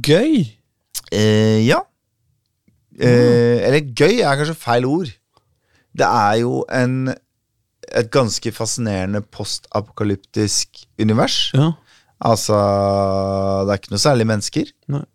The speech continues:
Speaker 2: Det er ingen mennesker i starten, og man er på en måte etter leting på en vei opp til den delen av verden hvor det kanskje er noen mennesker.
Speaker 1: Mm.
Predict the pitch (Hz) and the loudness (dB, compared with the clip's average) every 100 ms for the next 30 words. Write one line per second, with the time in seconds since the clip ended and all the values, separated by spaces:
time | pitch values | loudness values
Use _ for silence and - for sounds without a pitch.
0 | - 92 101 101 92 85 80 - 123 117 | -8 -4 -4 -2 -4 -4 -6 -2 0 0
1 | 110 101 90 - 202 233 113 104 95 101 | 0 -2 -4 -4 -6 -2 0 0 0 -2
2 | 90 - - 107 - 104 - 92 - 98 | -4 -6 -6 -6 -4 -4 -2 -4 0 -2
3 | 92 98 92 - 92 92 92 92 87 90 | -2 -4 -6 -10 -8 -6 -6 -4 -4 -4
4 | - - - - 95 92 90 90 90 92 | -6 -10 -10 -6 -2 0 0 -2 -2 -4
5 | 92 92 90 90 87 90 87 - 92 98 | -2 -4 -4 -6 -6 -6 -6 -6 -4 -2
6 | 101 101 104 - 160 131 | -2 -4 -8 -4 0 0